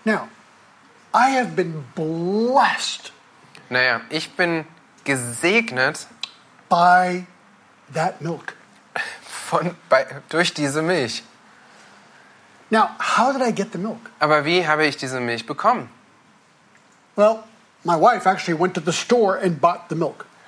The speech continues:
Speaker 2: Genau genommen ist meine Frau zum Geschäft gegangen, zum Supermarkt und hat diese Milch gekauft.
Speaker 1: But how did the milk get into the store?
Speaker 2: Aber wie kam die Milch zum Supermarkt?
Speaker 1: Well, some factory somewhere put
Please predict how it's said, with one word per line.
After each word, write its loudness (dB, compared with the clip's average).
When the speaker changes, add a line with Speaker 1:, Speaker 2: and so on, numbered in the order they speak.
Speaker 2:
Genau 4
genommen 2
ist -4
meine 0
Frau 2
zum -6
Geschäft -2
gegangen, 0
zum -6
Supermarkt 0
und -8
hat -4
diese -8
Milch -6
gekauft. -2
Speaker 1:
But 2
how 2
did 0
the 4
milk 0
get 2
into -4
the -10
store? -4
Speaker 2:
Aber 4
wie -2
kam 0
die -4
Milch -2
zum -6
Supermarkt? -2
Speaker 1:
Well, 0
some 0
factory 0
somewhere 0
put 0